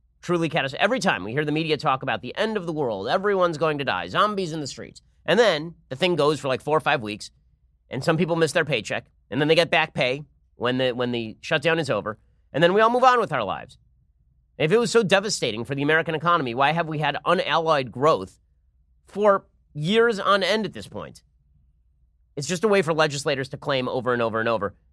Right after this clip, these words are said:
that they have no solution except to continue spending your money. Okay, in other news,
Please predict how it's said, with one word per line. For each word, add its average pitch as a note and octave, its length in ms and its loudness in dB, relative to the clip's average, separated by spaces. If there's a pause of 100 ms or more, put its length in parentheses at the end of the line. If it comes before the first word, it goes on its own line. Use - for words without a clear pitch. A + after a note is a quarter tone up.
that A2+ 320 -2 (320)
they C3 300 -2
have C3 260 0
no D3+ 160 4
solution C#3 680 -4 (140)
except C3 340 -4
to B2+ 60 -10
continue B2 360 -6
spending G2+ 480 -8
your B2 120 -4
money. F#2 240 -6 (200)
Okay, A#2+ 140 -6
in E3+ 120 0
other G#3+ 200 4
news, - 280 -8